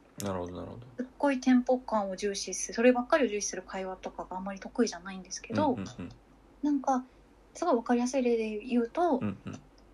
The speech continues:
Speaker 2: 五人とか以上の場になると、急にそのバラエティみたいな空気になるとか。
Speaker 1: あー、なるほど。
Speaker 2: そう、なんか、グループ性を持った時にだけ、こう、急に生まれる、そこの場に生まれる空気ってあるなと思って。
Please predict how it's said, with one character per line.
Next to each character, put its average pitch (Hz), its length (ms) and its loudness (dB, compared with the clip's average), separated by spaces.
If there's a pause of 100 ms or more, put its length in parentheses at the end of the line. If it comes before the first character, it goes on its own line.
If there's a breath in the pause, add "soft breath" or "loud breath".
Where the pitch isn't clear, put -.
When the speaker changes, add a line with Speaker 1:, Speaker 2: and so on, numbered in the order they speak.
Speaker 2:
五 247 120 6
人 294 240 6
と 320 120 -6
か 320 120 2
以 320 100 -2
上 262 180 2
の 196 100 -4
場 208 140 -2
に 220 100 -4
な 233 100 -2
る 214 80 -6
と、 202 300 -6
急 320 220 0
に 320 100 0
そ 311 160 2
の 285 80 6
バ 262 120 6
ラ 277 100 4
エ 262 80 2
テ 247 100 -6
ィ 202 80 -6
み 190 80 -12
た 180 100 -10
い 175 60 -14
な 180 80 -16
空 185 220 -8
気 180 100 -12
に 170 140 -12
な 185 100 -6
る 170 100 -10
と - 100 -20
か。 - 180 -18 (440)
Speaker 1:
あ 104 360 4
ー、 - 20 -6
な 92 100 -4
る 92 60 -6
ほ 87 140 -8
ど。 90 180 -4 (480)
Speaker 2:
そ 254 100 2
う、 247 40 6 (140)
な 247 100 4
ん 254 80 6
か、 214 100 -6 (400)
グ 254 60 8
ル 302 80 2
ー 381 100 -2 (100)
プ 370 80 -4
性 349 420 -4
を 330 140 -2
持 339 120 -2
っ - 120 -8
た 254 120 -2
時 254 240 0
に 214 100 0
だ 202 80 -4
け、 208 380 -6
こ - 120 -18
う、 - 0 -
急 254 220 4
に 254 320 4
生 233 80 0
ま 240 160 2
れ 233 80 2
る、 233 160 0 (120)
そ - 160 -10
こ 226 120 -4
の 220 80 -6
場 220 80 -2
に 220 60 -2
生 214 80 -6
ま 214 80 -2
れ 214 80 -8
る 220 80 -2
空 220 160 -2
気 - 120 -12
っ - 60 -18
て - 140 -6
あ 190 100 -4
る 175 80 -12
な 175 220 -12
と - 80 -14
思 175 100 -12
っ - 20 -12 (200)
て。 - 180 -10